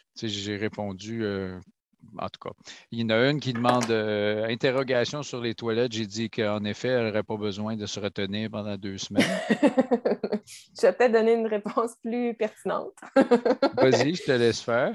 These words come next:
Speaker 2: Mais les toilettes, c'est toujours un, un grand enjeu, là. Euh, actuellement, euh, les guides, ils vont vous expliquer leur méthode sur place. Je vous explique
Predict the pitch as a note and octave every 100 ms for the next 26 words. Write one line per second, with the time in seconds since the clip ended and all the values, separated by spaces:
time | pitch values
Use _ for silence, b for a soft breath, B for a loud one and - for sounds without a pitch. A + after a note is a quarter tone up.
0 | - A3+ A#3+ - B3+ D4+ D4 F4+ F4 C#4+
1 | C#4+ D#4+ D4+ C4 A#3+ A3+ A3+ C4 D4+ D4+
2 | A#3+ A#3 C#4+ D4 C#4 C4+ A#3 A3 G#3+ G#3
3 | G#3 A#3 B3+ C#4 D4 C4+ A3+ G#3+ G#3 G3+
4 | G3+ F#3+ _ A#2+ G#3 A3+ B3+ C4+ A3+ A3+
5 | G#3+ A3 - - C4 A#3 G#3+ G3+ A3 A3+
6 | G3+ G3+ - G3 - A3 A#3+ A3+ G3 G3
7 | - A#3+ A#3+